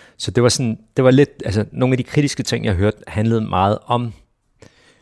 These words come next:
at, at jeg løb nogle store risici, og, og jeg mærkede lidt, jeg fornemmede lidt, at, at,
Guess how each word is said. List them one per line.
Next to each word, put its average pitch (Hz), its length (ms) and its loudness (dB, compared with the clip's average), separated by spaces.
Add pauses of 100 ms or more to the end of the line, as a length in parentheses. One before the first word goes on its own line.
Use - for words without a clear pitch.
(260)
at, - 260 -6
at 104 180 -2
jeg 95 100 4
løb 104 200 2
nogle 98 140 -6
store 95 300 -6
risici, 98 520 -6
og, 95 320 -4
og - 380 -4 (720)
jeg 127 140 -4
mærkede 123 500 0
lidt, 107 200 -2
jeg 113 100 0
fornemmede 123 400 -2
lidt, 107 240 0
at, - 260 -10
at, - 100 -10